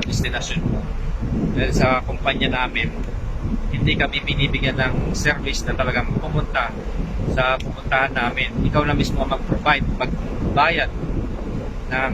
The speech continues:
sasakyan na pupunta ka kung saan mamimili, kagaya nito, napakalayo ng syudad na doon sa lugar namin.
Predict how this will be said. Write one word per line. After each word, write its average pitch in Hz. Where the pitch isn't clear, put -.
sasakyan 135
na 123
pupunta 160
ka 135
kung -
saan 160
mamimili, 165
kagaya 135
nito, 139
napakalayo 135
ng 127
syudad 147
na 135
doon 143
sa -
lugar 139
namin. 135